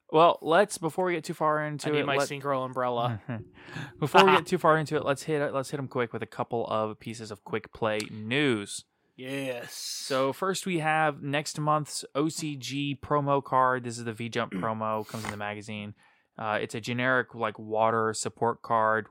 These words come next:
Speaker 1: We don't know the effect. We just know its name, which is Maiden of the Aqua.
Speaker 2: Oh, it's a retrain of, um, can't think of that old, that old girl's name.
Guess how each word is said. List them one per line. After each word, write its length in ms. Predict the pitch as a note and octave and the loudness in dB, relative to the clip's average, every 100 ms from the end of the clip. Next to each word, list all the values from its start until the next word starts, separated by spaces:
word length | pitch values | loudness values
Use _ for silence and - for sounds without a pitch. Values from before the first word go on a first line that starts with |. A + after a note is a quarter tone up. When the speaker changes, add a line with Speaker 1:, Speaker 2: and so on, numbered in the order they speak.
| - | -4
Speaker 1:
We 120 | A#2+ | 0
don't 140 | A2+ | 2
know 80 | A2 | 2
the 120 | G#2+ | 0
effect. 360 | G#2 - G#2+ - | -2 -2 -4 -4
We 60 | G#2+ | -10
just 160 | G#2+ | -8
know 80 | A2+ | -6
its 160 | G#2 - | -8 -8
name, 360 | A2+ A#2 A#2 | -8 -6 -6
which 180 | A2 G#2 | -8 -10
is 160 | G#2+ G#2 | -10 -10
Maiden 420 | G#2+ A2 A2 A2 | -10 -8 -8 -6
of 220 | G2 G2+ | -6 -6
the 140 | G2+ F#2+ | -6 -4
Aqua. 560 | F#2 F#2+ - - - - _ - - - - | -2 -4 -6 -8 -10 -18 _ -20 -20 -14 -2
Speaker 2:
Oh, 440 | C4 C#4+ D#3+ A#2+ | 4 6 4 2
it's 340 | A#2+ D#3+ - | -2 -2 -2
a 360 | F3 E3 D3+ D3 | -4 -2 0 -2
retrain 540 | D3 F3 E3 F3+ E3+ D#3+ | -4 -8 -8 -6 -4 -2
of, 220 | D3 C3+ | -2 0
um, 560 | D3 C#3+ C3+ B2+ A#2 A2+ - _ _ _ _ _ _ _ _ - - _ | 2 4 2 -4 -12 -14 -20 _ _ _ _ _ _ _ _ -18 -18 _
can't 220 | - F3+ F3+ | -16 -12 -8
think 140 | G#3 | -6
of 60 | G3 | -2
that 80 | |
old, 160 | F#3 D#3+ | -2 -2
that 100 | F3+ | -2
old 160 | F#3 F3+ | -4 -2
girl's 320 | F3+ F3+ D3+ | -2 -2 -4
name. 440 | C#3+ B2 A2 G#2 | -6 -6 -8 -12